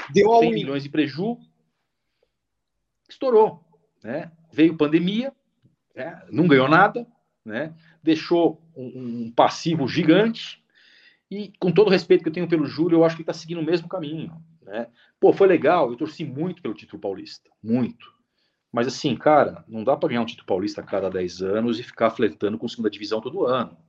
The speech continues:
Speaker 2: né? É muito melhor você não ganhar nada, mas ser reconhecido como um cara que deixou um legado de fazer o, o turnover, de, de mudar o modelo de gestão e pavimentar o São Paulo com uma profissionalização. Pô, se fizer isso, cara, os caras vão fazer um busto pra você no estádio,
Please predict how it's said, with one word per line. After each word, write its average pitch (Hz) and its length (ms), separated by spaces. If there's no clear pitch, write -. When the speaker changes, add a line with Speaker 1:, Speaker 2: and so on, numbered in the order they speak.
Speaker 2:
né? 98 320
É 104 100
muito 214 340
melhor 131 320
você 120 160
não 135 100
ganhar 120 220
nada, 117 520
mas 101 180
ser 185 140
reconhecido 170 480
como 127 180
um 117 80
cara 117 260
que 120 100
deixou 113 380
um 180 100
legado 110 680
de - 140
fazer 123 600
o, 113 220
o - 20
turnover, 113 580
de, 101 140
de - 120
mudar 120 640
o 113 60
modelo 104 360
de 104 80
gestão 120 640
e 113 80
pavimentar 113 540
o 175 60
São 131 200
Paulo 110 320
com 113 100
uma 110 60
profissionalização. 110 880
Pô, 175 140
se - 140
fizer 160 280
isso, 156 260
cara, 131 140
os 127 60
caras 151 200
vão 160 80
fazer 156 160
um 147 100
busto - 360
pra 92 120
você 87 260
no 87 60
estádio, 85 540